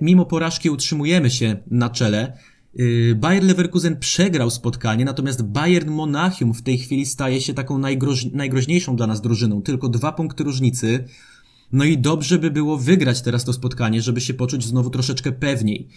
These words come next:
Myślę, że w tym meczu dostanie szansę Mayer, który wbił znowu wyższą ocenę swoją drogą.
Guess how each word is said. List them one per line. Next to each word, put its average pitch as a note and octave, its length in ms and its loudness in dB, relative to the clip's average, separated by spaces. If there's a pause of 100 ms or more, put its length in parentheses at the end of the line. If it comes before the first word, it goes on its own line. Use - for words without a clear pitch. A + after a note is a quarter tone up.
(340)
Myślę, C#3 300 0
że C3 140 -2
w C3 60 -8
tym D3 260 -2
meczu B2+ 340 0
dostanie B2 400 0
szansę A#2 540 -2 (140)
Mayer, A2+ 540 0 (800)
który B2+ 220 4
wbił B2 280 4
znowu B2 300 2
wyższą B2 380 0
ocenę A#2 280 0
swoją A2 320 -2
drogą. A2 480 -2